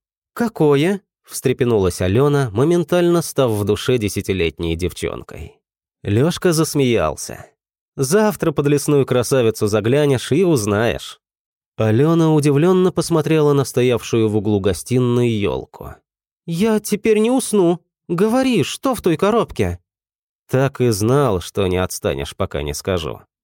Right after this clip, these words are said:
Всего лишь деньги». «Какие еще деньги?» «После праздников пойдем в банк и погасим твой кредит». «Ты с ума сошел?» «Это мое решение.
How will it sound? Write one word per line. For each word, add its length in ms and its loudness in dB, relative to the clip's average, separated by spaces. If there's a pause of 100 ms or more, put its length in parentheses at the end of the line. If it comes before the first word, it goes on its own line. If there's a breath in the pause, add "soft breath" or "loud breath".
(180)
Всего 300 0
лишь 200 0
деньги». 480 -4 (520)
«Какие 500 0
еще 400 0
деньги?» 580 0 (720)
«После 320 2
праздников 560 0
пойдем 440 0
в 100 -8
банк 460 -2
и 280 0
погасим 500 0
твой 220 2
кредит». 600 -4 (500)
«Ты 240 2
с 160 -6
ума 280 2
сошел?» 640 0 (400)
«Это 440 2
мое 360 2
решение. 680 -2